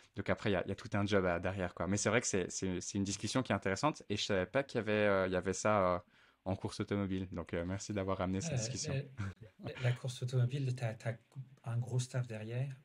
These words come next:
Speaker 2: Où, bah, comme je disais, t'as une grosse organisation. Et, euh, et beaucoup de monde qui peuvent influer, influer là-dessus. Ou, bah, tu vas avoir des des personnes sur la piste qui vont noter les événements,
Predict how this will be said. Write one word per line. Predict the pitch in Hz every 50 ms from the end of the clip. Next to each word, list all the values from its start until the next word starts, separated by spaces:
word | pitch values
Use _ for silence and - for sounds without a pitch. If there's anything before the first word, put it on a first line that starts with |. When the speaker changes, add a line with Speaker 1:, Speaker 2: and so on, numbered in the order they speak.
| _
Speaker 2:
Où, | - - - - -
bah, | 107 101
comme | 101 - 107
je | -
disais, | - 127 131
t'as | - 110
une | 101 101
grosse | 104 - 117 -
organisation. | 107 101 101 101 98 98 95 - - 123 - - _ _ _ _ _ _ _ _ _ _ _ -
Et, | 113 110 104 101 101 101
euh, | 98 95 95 95 98 104 113 123 127 123 - - _ _ _ _ _ _ _ _ _ _ _ _ -
et | 131 127
beaucoup | 123 - - 127 - - 127
de | 120
monde | 117 123 127 123
qui | - -
peuvent | - 117 104
influer, | 101 101 101 - - - 110 104 107 107 104 104
influer | 104 110 - 110 101 101 - 101
là-dessus. | 101 98 98 - - -
Ou, | 120 113 104 101 101 - _ _ _ _ _
bah, | - 107 98
tu | -
vas | - 110
avoir | 101 104 104 104
des | 101 101 98 98 98 98 101 110 120 127 123 - - - - _ _ -
des | - 113
personnes | - - 107 104 - 131 127
sur | 123 - -
la | 104 98
piste | 98 - 123 117 -
qui | - -
vont | 98 104 101 101 98 98
noter | 95 98 98 101 - 107
les | 104 104
événements, | 98 104 104 101 113 127 -